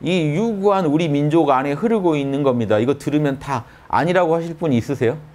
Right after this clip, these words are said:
그런데 문제는 뭐냐면 홍익인간 말로만 알지 인간을, 남을 이롭게 하려면 어떻게 해야 되는지는 잊어버리고 살고 있습니다.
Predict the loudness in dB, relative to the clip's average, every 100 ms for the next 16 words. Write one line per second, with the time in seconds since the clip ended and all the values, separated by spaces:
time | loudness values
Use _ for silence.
0 | -20 -20 -8 0 0 2 2 2 2 2
1 | 2 2 2 2 2 0 0 0 0 2
2 | 2 2 2 2 2 2 0 0 -2 -4
3 | -10 -20 -6 -2 2 2 2 -2 -2 -8
4 | 0 0 2 0 2 -2 0 0 2 2
5 | 2 0 0 -4 0 0 2 0 0 0
6 | 2 2 2 2 0 0 0 -2 -4 -8
7 | -18